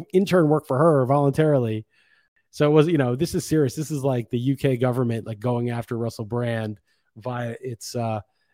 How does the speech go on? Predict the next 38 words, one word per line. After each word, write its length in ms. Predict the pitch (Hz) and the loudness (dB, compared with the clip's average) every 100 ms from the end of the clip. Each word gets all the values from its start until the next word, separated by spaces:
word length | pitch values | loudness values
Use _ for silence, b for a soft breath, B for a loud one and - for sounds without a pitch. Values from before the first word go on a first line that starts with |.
| - | 4
media 300 | 165 233 170 | 4 6 2
proxies. 580 | 143 117 104 120 117 123 | 0 -4 -6 -6 -4 -4
And 100 | 165 | -4
this 120 | 196 | -4
is 120 | 135 | 2
really, 400 | 139 127 120 107 _ _ - | 4 4 2 -2 _ _ 2
really 280 | 147 180 120 | 6 8 6
bad. 400 | 101 95 104 104 | 2 -6 -6 4
But, 320 | 143 135 - b b _ - | 4 4 -6 b b _ -6
you 100 | 220 | -2
know, 140 | 175 160 170 | 0 -2 -2
if, 140 | 139 - | -6 -4
if 200 | 139 151 | -4 0
you, 200 | 147 - | -2 -2
if 160 | - 120 | -8 -2
you 100 | 135 | 2
make 220 | 170 202 | 2 2
a 60 | - | 0
person 320 | 180 156 127 | 0 0 0
radioactive 600 | 131 147 135 160 - 117 | 2 2 2 0 -4 -6
or 60 | |
toxic, 640 | 117 160 226 - 104 - _ b b b _ | -4 -4 -4 -8 -10 -12 _ b b b _
you, 160 | 143 165 | -12 -8
you 100 | 151 | -8
start 340 | - 170 160 _ _ _ _ - | -2 -2 -2 _ _ _ _ -8
to 60 | |
disincentivize 920 | 107 165 - 147 165 196 131 123 117 117 _ | -2 -2 -2 -2 0 2 0 0 -2 -6 _
people 280 | - 151 127 | -8 -4 -4
to 180 | - 120 | -4 -6
protect 380 | 127 - 247 - | -6 -4 -4 -2
them. 120 | 123 | -2
If 120 | 131 | -2
it's 120 | 190 | -2
an 120 | 208 240 | -2 -4
institution, 560 | - 147 240 240 185 | -6 -6 -4 -2 -2
if 100 | 120 | -4
you 60 | 143 | 0
go, 320 | 175 175 | 2 4